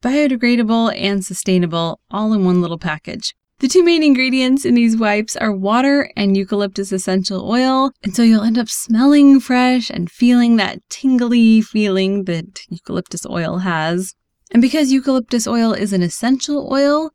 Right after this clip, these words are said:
it will dissipate rather than lingering like some of the petroleum-based scents and fragrances do. So I like that this is more natural. For mass, the large Epic wipe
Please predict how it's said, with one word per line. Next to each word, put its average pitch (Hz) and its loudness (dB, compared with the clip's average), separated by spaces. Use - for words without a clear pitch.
it 240 -2
will 240 0
dissipate 208 -2
rather 190 0
than 175 0
lingering 202 0
like 208 -8
some 180 -2
of 165 -4
the 156 -6
petroleum-based 180 -2
scents - -6
and 156 -8
fragrances 175 -6
do. 196 -4
So 233 0
I 208 0
like 240 -4
that 190 -16
this 196 -6
is 180 -2
more 175 0
natural. 185 -4
For - -4
mass, 247 0
the 196 -2
large 226 0
Epic 254 -8
wipe 254 -2